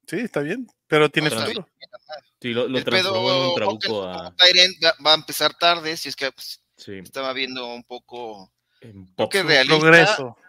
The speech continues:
Speaker 2: realista sería semanas
Speaker 3: Semana siete,
Speaker 2: cinco a
Speaker 3: ¿no?
Speaker 2: siete,
Speaker 1: Ah,
Speaker 2: más o menos.
Speaker 1: siete, madre, yo pensé que era la cuatro.
Speaker 3: Sí, yo también creo que, no, yo, yo creo que
Speaker 2: No, entre
Speaker 3: para mí
Speaker 2: cinco y
Speaker 3: de,
Speaker 2: siete creo que
Speaker 3: de
Speaker 2: puede
Speaker 3: lleno
Speaker 2: ser lo
Speaker 3: va por
Speaker 2: realista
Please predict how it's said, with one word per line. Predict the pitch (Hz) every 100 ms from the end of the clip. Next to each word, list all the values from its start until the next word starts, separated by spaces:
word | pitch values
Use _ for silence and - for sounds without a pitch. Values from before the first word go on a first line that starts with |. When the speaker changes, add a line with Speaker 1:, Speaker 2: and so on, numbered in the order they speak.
| _ _ _ _ -
Speaker 2:
realista | 147 151 151 165 190 - 202
sería | 156 139 147 143 139 127 123 117 110 110 107 107
semanas | - 113 117 123 127 120
Speaker 3:
Semana | 113 110
siete, | - 113 110 95
Speaker 2:
cinco | 90 -
a |
Speaker 3:
¿no? | 117
Speaker 2:
siete, | - 123 123 117
Speaker 1:
Ah, | 147 202
Speaker 2:
más | 202
o | 165
menos. | 190
Speaker 1:
siete, | 202 135 _
madre, | 139 143 175 143 127
yo | 131
pensé | 160
que | 160
era | 151
la |
cuatro. | 135 131
Speaker 3:
Sí, | 110
yo | 110
también | 113 110
creo | 107 -
que, | 104 98
no, | 117
yo, | 110 110
yo | 110 107 113
creo | 110 98
que |
Speaker 2:
No, | 104 135
entre | 131 -
Speaker 3:
para | 107 110
mí | 151
Speaker 2:
cinco | 147
y |
Speaker 3:
de, | 110
Speaker 2:
siete | 101 90
creo | -
que | _
Speaker 3:
de | 104
Speaker 2:
puede | 104
Speaker 3:
lleno | 120
Speaker 2:
ser | 117
lo |
Speaker 3:
va | 107
por | 117
Speaker 2:
realista | 110 123 -